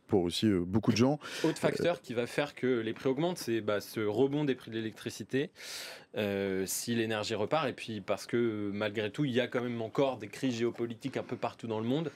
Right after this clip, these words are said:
Speaker 2: euh, qui fait qu'il suffirait d'un petit événement pour que des matières premières puissent repartir à la hausse et que les prix potentiellement suivent à ce moment-là.
Speaker 1: Merci Théo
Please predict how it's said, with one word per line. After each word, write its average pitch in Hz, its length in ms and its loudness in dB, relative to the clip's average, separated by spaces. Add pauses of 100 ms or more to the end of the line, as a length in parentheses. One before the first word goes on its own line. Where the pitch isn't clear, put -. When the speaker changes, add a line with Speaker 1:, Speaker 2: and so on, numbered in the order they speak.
(520)
Speaker 2:
euh, 101 220 2
qui - 160 -10
fait 147 220 0
qu'il 131 380 4
suffirait 127 440 -2
d'un 123 140 0
petit 139 420 0
événement 131 420 2
pour 117 220 -10
que 131 100 0
des 117 300 0
matières 127 300 0
premières 131 340 -4
puissent - 300 -6
repartir 117 460 -2
à 113 40 -2
la 107 160 0
hausse 139 220 -4
et 98 60 -8
que - 120 -4
les 104 160 -2
prix 127 260 -6 (280)
potentiellement 107 480 -6
suivent 113 280 -4
à 98 80 -2
ce - 120 -10
moment-là. 98 200 -8 (260)
Speaker 1:
Merci 247 440 8
Théo 175 320 8